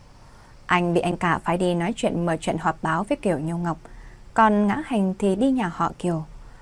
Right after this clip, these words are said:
Anh thấy cô cũng may mắn, bởi vì hiện giờ phóng viên đang vây ở bên ngoài,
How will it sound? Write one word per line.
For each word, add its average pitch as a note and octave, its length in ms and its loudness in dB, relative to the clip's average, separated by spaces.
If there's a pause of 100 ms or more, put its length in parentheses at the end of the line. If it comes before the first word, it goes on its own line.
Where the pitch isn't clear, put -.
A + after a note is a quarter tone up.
(280)
Anh F3 240 2
thấy F3+ 160 4
cô F3+ 260 4
cũng G#3 240 2
may F#3 160 0
mắn, F3+ 280 -2 (480)
bởi G3 200 6
vì G3 200 4
hiện F3+ 200 0
giờ F3+ 360 0
phóng F3+ 180 2
viên F3+ 240 0
đang F3 160 -2
vây F3+ 200 0
ở F3 220 -2
bên F3 220 -4
ngoài, F3 240 -2